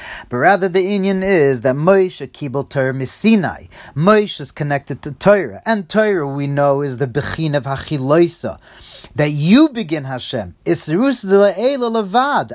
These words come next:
Ata achiloisa. You begin it in of yourself. Torah is v'dibarta, draws and leads down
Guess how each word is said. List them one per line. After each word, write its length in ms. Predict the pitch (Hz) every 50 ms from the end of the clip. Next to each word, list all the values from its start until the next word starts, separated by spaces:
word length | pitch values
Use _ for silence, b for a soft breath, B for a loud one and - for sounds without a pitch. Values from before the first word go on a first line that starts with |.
| - _ -
Ata 460 | 226 285 330 320 - - 254 226 226
achiloisa. 680 | - - 240 226 226 240 240 277 285 - - - 175 160
You 260 | 147 156 214 277 294
begin 380 | 262 254 247 190 196 277 311 294
it 120 | 269 233
in 200 | 185 214 247 262
of 120 | 262 233 240
yourself. 600 | 254 240 - - - 277 277 262 202 143 - _ B B B B B B B B _
Torah 460 | - - 214 254 277 330 311 285 254
is 280 | 220 202 175 147 147 160
v'dibarta, 1000 | 147 127 110 165 175 135 165 175 127 110 180 196 247 285 285 - - 190 165 135
draws 480 | 117 127 156 202 226 247 269 247 196
and 220 | 196 185 180 180 185
leads 420 | 196 233 269 277 262 196 165 143
down 600 | 135 170 202 226 262 277 262 233 202 190 185